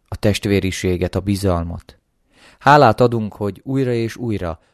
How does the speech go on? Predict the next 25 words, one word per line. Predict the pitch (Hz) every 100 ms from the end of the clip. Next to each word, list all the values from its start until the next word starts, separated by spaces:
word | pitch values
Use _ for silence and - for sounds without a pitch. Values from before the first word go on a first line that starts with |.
| -
a | 104
mindennapi | 120 117 98 90 85
kenyérben | 92 101 98 92 85 87
felismerteted | 85 104 104 95 95 87 - 90 87
velünk | 95 92 87 90
nagyságodat, | 98 - - 90 90 92 101 - _ _ _ _ _
és | - 95
irántunk | 127 107 90 82 90 87
való | 95 98 90
nagy | 92 98 92
szeretetedet. | - 92 85 - 80 - 85 87 _ _ _ _ _ _ _ _ _ _ _ _
Add, | - 160
hogy | 131 -
példádat | - 143 135 107 98 95
látva | 107 104 - 98
mi | 113 127
is | 101 - - _
megosszuk | 98 110 107 98 - 90 -
utolsó | 110 98 85 - 85
falatunkat, | - 92 87 - 87 - 85 - _ _ _ _
és | - -
a |
nélkülözőkben, | 98 104 104 - 110 104 107 104 98 107 107 104 _ _
a | 76
hiányszenvedőkben, | 85 104 101 98 95 104 98 98 95 98 95 98 95